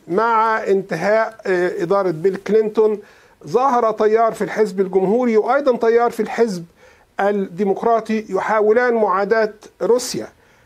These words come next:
يعني مثلا كان هناك جون ماكين الذي كان يتحدث على روسيا على أنها دولة عدوانية، كان كمان هناك باراك أوباما، كان هناك، آه، جو بايدن قبل من،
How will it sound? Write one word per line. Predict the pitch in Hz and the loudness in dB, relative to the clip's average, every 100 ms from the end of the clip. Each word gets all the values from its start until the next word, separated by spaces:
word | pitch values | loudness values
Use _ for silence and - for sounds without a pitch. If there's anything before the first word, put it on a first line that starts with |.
| _ 165 | _ -2
يعني | 214 214 220 | 0 2 2
مثلا | 214 233 - 233 233 240 - 175 - | 2 0 0 0 0 -2 -4 -10 -4
كان | 226 220 | -2 0
هناك | 196 226 214 | 0 0 0
جون | 185 220 226 | 0 2 0
ماكين | 214 208 262 269 170 127 - _ _ _ 170 | 0 -2 0 0 0 -4 -14 _ _ _ -2
الذي | 196 208 | -2 -2
كان | - 226 226 | -2 0 0
يتحدث | 214 165 233 214 214 - 180 | -2 -2 -2 -2 -4 -4 -4
على | 165 185 190 | -2 0 0
روسيا | 220 214 214 202 - - _ | 0 0 -2 -2 -6 -20 _
على | - 196 196 | -4 -2 0
أنها | 190 214 196 202 202 _ _ _ _ _ _ _ _ _ _ - | 0 0 0 -2 -4 _ _ _ _ _ _ _ _ _ _ -4
دولة | 170 214 202 | 0 2 2
عدوانية، | 180 190 196 214 247 247 151 | 2 0 0 2 2 0 -2
كان | - 214 226 214 | -2 0 0 0
كمان | 190 196 220 233 220 | -2 0 0 2 0
هناك | 208 214 | 0 0
باراك | 190 220 220 226 | 0 0 0 0
أوباما، | 220 226 262 208 143 - _ _ _ - 185 185 | 0 0 0 0 -2 -6 _ _ _ -2 -2 0
كان | 220 208 | 0 2
هناك، | 214 226 233 - | 2 0 0 0
آه، | 233 202 190 180 180 | 0 0 0 0 0
جو | 156 233 | 0 0
بايدن | 226 240 226 220 | 2 2 2 0
قبل | 208 214 208 214 | -2 -4 -2 0
من، | 202 | 0